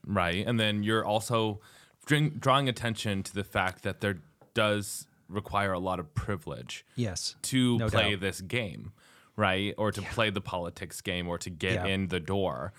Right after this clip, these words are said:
Speaker 1: And you're kind of yourself facing this blockage, this blocked door, because you're trying to shake up the establishment. And I guess what I'm hearing from you, and maybe you can confirm or deny,
Speaker 2: Yeah.
Speaker 1: is,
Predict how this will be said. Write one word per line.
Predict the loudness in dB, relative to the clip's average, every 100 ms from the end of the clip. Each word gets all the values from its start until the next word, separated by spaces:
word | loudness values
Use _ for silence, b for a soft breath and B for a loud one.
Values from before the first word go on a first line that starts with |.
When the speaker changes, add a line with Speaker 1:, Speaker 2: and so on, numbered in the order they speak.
| B B -4
Speaker 1:
And | 0 0 0
you're | -2
kind | 0 0
of | 0 -4 -18 _
yourself | -2 -2 2 4 4 2
facing | -2 -2 0 -2 -2 -4 -4
this | -6 -6
blockage, | -2 4 4 2 -4 -6 -10 -6
this | -6 -6
blocked | -6 -4 -2 -4 -8
door, | -4 0 0 -2 -4 B B B -6
because | -2 0
you're | -2
trying | -2 -2 -2
to |
shake | -6 -8 -8
up | -12
the | -10
establishment. | -10 -8 -8 -8 -10 -10 -10 -10 -6
And | -4 -4 -6 B B B
I | 2
guess | 2 2 4
what | 4
I'm | 4
hearing | 2 0 -2
from | -6 -6
you, | -4 -4
and |
maybe | -4 -4
you | -6
can | -8 -8
confirm | -8 -6 -6
or | -6
deny, | -4 -2
Speaker 2:
Yeah. | -2
Speaker 1:
is, | -4